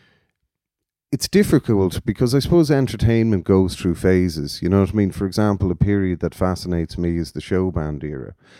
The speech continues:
And it fascinates me because you kind of go, literally, that's all that was going on. There was show bands. The best musicians in the country played in the best bands, and they made the best money. And these people were making soccer player wages back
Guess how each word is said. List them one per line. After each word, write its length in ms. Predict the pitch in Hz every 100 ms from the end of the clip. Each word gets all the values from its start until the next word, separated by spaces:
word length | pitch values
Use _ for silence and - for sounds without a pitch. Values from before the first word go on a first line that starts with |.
| _ _
And 120 | 95
it 60 | 104
fascinates 640 | 143 131 - 123 107 -
me 120 | 95
because 420 | 87 85 95 87 87
you 100 | 82
kind 220 | 104 101
of 80 | 90
go, 160 | 87
literally, 440 | 85 87 107 101 82
that's 300 | 98 92 -
all 220 | 95 87
that 100 | 85
was 120 | 73 -
going 300 | 82 78 82
on. 300 | 98 78 - _ _ _ _
There 100 | 98
was 140 | 90
show 340 | - - 117 113
bands. 400 | 85 69 73 -
The 100 | 85
best 320 | 117 120 -
musicians 560 | 113 104 113 - 101 90
in 80 |
the 80 | 92
country 480 | 85 104 101 - 87
played 320 | - 92 85
in 80 | 87
the 60 | 82
best 340 | 90 82 -
bands, 460 | 101 101 101 95 - _ _
and 160 | - 92
they 120 | 98
made 320 | 95 95 85
the 60 | 85
best 340 | 80 92 -
money. 200 | 120 135
And 140 | 95 107
these 220 | 175 190
people 320 | - 139 -
were 100 | 90
making 380 | 82 90 - 80
soccer 420 | - 104 131 117
player 320 | 104 85 73
wages 540 | 71 90 139 131 87 -
back 200 | -